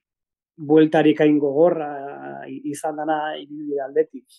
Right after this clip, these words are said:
ez dut gogoratzen. Eh, eta, pf, hiru asteko itzuliak, em, gogoratzen hasita ere, bueno, ni,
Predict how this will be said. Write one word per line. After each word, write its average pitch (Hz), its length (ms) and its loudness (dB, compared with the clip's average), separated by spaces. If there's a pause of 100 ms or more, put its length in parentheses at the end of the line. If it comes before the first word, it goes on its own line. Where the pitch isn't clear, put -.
ez 139 100 -2
dut 147 140 2
gogoratzen. 131 540 -4
Eh, 143 400 -8 (120)
eta, 156 200 2 (260)
pf, - 240 -6
hiru 170 160 4
asteko 185 340 4
itzuliak, 180 920 0
em, 175 580 -4 (920)
gogoratzen 175 420 0
hasita 170 400 -2
ere, 185 220 0
bueno, 143 200 -6
ni, 156 200 0